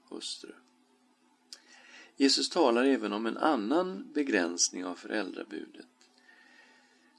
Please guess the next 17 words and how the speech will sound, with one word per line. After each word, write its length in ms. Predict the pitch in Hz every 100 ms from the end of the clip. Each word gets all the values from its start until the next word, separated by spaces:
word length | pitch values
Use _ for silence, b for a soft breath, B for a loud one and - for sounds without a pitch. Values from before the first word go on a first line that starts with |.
| -
där 80 |
det 80 | 113
kan 200 | 113 123
vara 100 | 117
viktigare 760 | 110 160 - - - 160 180 127
att 120 | 113
följa 560 | - 160 120 95 101 131
honom, 720 | - 165 127 92 165 175 - - _ _ _ -
Jesus 600 | 113 143 98 - - -
Kristus, 840 | - 156 - - - - - -
universums 840 | 110 110 117 131 - 131 135 135
Herre, 480 | - 127 90 110 52 - B B B B
än 180 | 107 104
att 160 | 92
följa 400 | - 120 90 92
sina 320 | 90 104 90
föräldrar. 680 | 90 127 120 156 143 - -